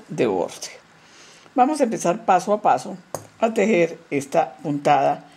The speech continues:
para suéter. Montamos los puntos como siempre, la hebra corta, la hebra larga.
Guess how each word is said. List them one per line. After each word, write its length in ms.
para 200
suéter. 480
Montamos 400
los 180
puntos 360
como 240
siempre, 680
la 160
hebra 380
corta, 680
la 180
hebra 280
larga. 640